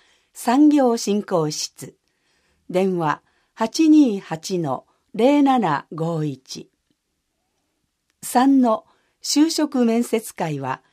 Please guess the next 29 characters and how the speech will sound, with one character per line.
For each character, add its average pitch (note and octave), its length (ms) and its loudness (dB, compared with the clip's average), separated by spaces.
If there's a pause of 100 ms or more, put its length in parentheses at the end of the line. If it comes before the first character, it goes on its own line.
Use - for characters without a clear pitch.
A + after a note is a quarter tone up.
(300)
ハ G#3 160 -4
ロ D4 280 2
ー - 20 -4
ワ B3+ 200 2
ー F3+ 60 -6
ク C#3+ 220 -10
枚 D#3 280 -6
方。 - 380 -14 (800)
電 F#3+ 300 -2
話、 E3+ 240 -4 (320)
八 D#4 340 -2
四 B3+ 380 2
一 E3+ 280 -8
の C#3+ 260 -6 (200)
三 C#4+ 340 0
三 G#3 460 -2
六 D3 220 -10
三。 D3+ 400 -10 (720)
部 G3 100 2
門 A3+ 240 2
コ F#3+ 220 -4
ー D#3 40 -4
ド C3+ 260 -6 (120)
四 B3 340 2
十 D#3+ 300 -6
一 C#3 480 -10
シ - 180 -6
ャ G3+ 140 -4
ー D3 40 -10